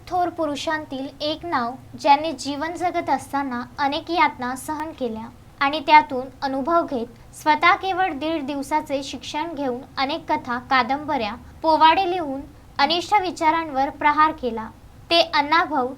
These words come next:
जगात परिचित झाले. ते केवळ एक दोन दिवसात नव्हे, संपूर्ण जीवन त्यांनी संकटाशी सामना करीत काढले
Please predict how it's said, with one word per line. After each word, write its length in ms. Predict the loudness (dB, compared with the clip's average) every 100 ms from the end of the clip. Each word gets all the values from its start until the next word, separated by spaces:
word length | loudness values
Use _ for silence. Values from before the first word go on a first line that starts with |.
| -8 0
जगात 380 | 4 4 4 2
परिचित 480 | 0 0 -6 -8 -6
झाले. 260 | -6 -6 -12 -10 0
ते 140 | 0
केवळ 400 | 0 -2 0 0 -2 -4
एक 220 | -4 -2
दोन 220 | -4 -4
दिवसात 420 | -6 -4 -4 -4
नव्हे, 360 | -4 -6 -4 -6 -10 -20 -20 -20 -4
संपूर्ण 560 | 0 0 -2 0 0 0
जीवन 340 | -2 -4 -4
त्यांनी 400 | -4 -4 -6 -10
संकटाशी 760 | -4 -4 -2 -2 2 2 0 -6
सामना 420 | -2 -2 -2 -6
करीत 360 | -4 -6 -6 -4
काढले 400 | -4 -4 -12